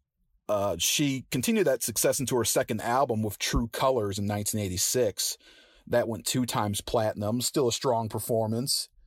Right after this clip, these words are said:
She got her second number one single with True Colors, the title track. And she also had a number three hit with Change of Heart. And then to close the decade,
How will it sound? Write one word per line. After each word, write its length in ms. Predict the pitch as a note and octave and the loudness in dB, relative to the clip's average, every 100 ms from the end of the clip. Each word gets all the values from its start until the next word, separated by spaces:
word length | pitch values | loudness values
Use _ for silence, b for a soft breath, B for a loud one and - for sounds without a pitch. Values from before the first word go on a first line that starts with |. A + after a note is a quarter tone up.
| _ _ _ _ _ | _ _ _ _ _
She 300 | _ - A#2+ | _ -4 -2
got 220 | A2 A#2 G#2+ | 2 0 2
her 160 | C3 | 0
second 400 | - - C3+ A#2+ | 2 2 0 0
number 180 | B2 A#2 | 0 0
one 220 | A2+ A2 | 0 0
single 400 | - C3+ B2+ A2 | 0 0 0 -2
with 120 | G#2 | -2
True 260 | - - A2 | -2 -2 -2
Colors, 580 | - A#2 G#2 G#2 A2+ - | 0 0 2 0 0 -2
the 100 | G2 | -4
title 320 | - G#2+ G#2 | -2 -2 -2
track. 480 | - G#2 G2+ A2 - _ _ b b b b b _ | -2 0 0 -2 -8 _ _ b b b b b _
And 280 | - A2+ A2 | -4 -2 0
she 120 | A#2 | 2
also 240 | A#2+ A2+ G#2+ | 2 2 0
had 200 | A2 A2 | 0 0
a 120 | G2 F2+ _ | -2 -6 _
number 360 | A#2+ A#2+ A#2 A2 | -2 0 0 -2
three 300 | C#3 C#3+ A#2+ | 0 0 0
hit 220 | A2+ G2+ | -2 -2
with 280 | G#2 F#2 - | -4 -4 -4
Change 340 | - A#2 G2+ | -2 -2 -2
of 120 | G2 | -4
Heart. 500 | - B2+ D#2+ - - _ - _ _ _ _ _ _ _ _ _ - _ _ _ _ _ _ _ _ _ _ G#2+ | 0 0 0 -6 -12 _ -20 _ _ _ _ _ _ _ _ _ -20 _ _ _ _ _ _ _ _ _ _ -2
And 200 | A2+ B2 | 0 2
then 460 | B2 B2+ B2 A#2 | 2 2 0 -2
to 100 | A2+ | -4
close 380 | - F3 F3 D#3 | -2 2 4 2
the 60 | A#2+ | 0
decade, 640 | B2+ A#2+ B2 A#2 A2+ A2+ | 0 2 2 2 2 -2